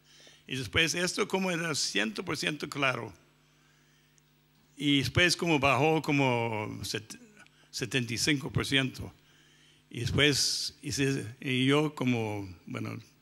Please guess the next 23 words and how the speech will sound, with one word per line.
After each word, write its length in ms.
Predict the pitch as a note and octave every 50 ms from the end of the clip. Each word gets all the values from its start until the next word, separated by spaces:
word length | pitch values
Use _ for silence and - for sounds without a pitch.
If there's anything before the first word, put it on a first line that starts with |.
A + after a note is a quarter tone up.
| _ - -
como 180 | A#2+ A#2 A#2+ C3
hombre, 300 | C3+ C3 B2+ C3+ C#3 B2+
dice, 300 | - C3 C3+ C3 C3 - - - - - -
"¿Eso 380 | - C#3 C#3+ C#3+ - F#3 F3+ D#3
so-, 260 | - - F#3+ - - - - -
solo 340 | - - F3+ F#3+ G#3 G#3+ A3
esto, 320 | A#3 A#3 A3+ - E4+ A#3+
señor?" 400 | - B3+ B3 B3 B3+ E4+ F#4 F#4
<laughs> 1500 | A3+ - - - - - - - - - - C4 - - C#4 C4+ - - - F#3+ F3 - - - - - - - _ _
Dice, 160 | - - C3 B2
"No, 400 | B2 B2+ C3 C3+ D#3 D3+ A2+ - - - - -
otros". 400 | - B2+ C#3 - - B2+ - -
Entonces 280 | A#2 G2 F#2 - A#2 A2
me 100 | A#2 A#2
enseñó 580 | A2+ G#2+ - - A#2 A2+ A2+ A#2+ B2 B2 - - - - - _ _
aparte 500 | - B2 G#2+ - B2 B2 A#2+ - C3 A2+
de 220 | A2+ A2+ A2+ A2 G#2
América 380 | G#2 A2+ A2+ A2+ A2 - G#2+
Latina, 540 | G#2+ G#2 G2+ - - D3 D3+ C3 G#2 G#2 G#2+ G2+
parte 280 | - - G2+ - - A2+
de 40 | A2+
arriba 320 | A2+ B2 C#3 C#3 B2+ B2
de 180 | B2 A#2+ -